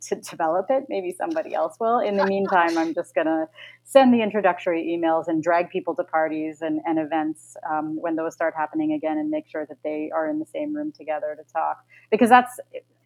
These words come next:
Speaker 1: you know, it's, it's beyond collaboration. It's knowing who's doing
Speaker 2: Innovation.
Speaker 1: what and avoiding an overlap. Um,
Speaker 2: Yeah.
Speaker 1: uh, uh,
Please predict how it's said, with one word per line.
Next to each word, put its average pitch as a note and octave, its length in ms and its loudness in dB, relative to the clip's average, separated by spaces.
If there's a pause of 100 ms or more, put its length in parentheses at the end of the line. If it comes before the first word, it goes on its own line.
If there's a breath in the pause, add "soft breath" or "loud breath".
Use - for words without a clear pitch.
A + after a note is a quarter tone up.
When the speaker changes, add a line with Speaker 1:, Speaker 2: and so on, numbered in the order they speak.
(120)
Speaker 1:
you A3 160 2
know, G3+ 100 4
it's, G3 300 0
it's - 260 -2
beyond F#3+ 480 4
collaboration. D#3+ 840 -2
It's - 160 -14
knowing F3 680 0
who's F#3+ 220 2
doing E3+ 200 -2
Speaker 2:
Innovation. E3 260 0
Speaker 1:
what F#3 340 2
and F#3 140 2
avoiding E3 800 0 (400 soft breath)
an E3+ 160 0
overlap. F3+ 720 0 (120)
Um, D#3 600 -2
Speaker 2:
Yeah. D#3+ 160 -10 (840)
Speaker 1:
uh, D#3 600 0 (800)
uh, E3+ 220 -4